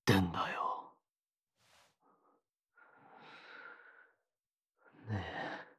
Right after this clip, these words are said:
君まで僕を拒むの。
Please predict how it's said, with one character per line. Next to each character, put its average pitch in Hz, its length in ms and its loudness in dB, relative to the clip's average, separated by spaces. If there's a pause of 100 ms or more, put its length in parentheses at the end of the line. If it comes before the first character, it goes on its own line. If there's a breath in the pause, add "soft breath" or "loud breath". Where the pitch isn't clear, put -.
(2000 soft breath)
君 104 340 2
ま 95 180 2
で - 220 -4
僕 107 340 2
を - 220 -2
拒 - 360 0
む 107 160 -2
の。 - 360 -6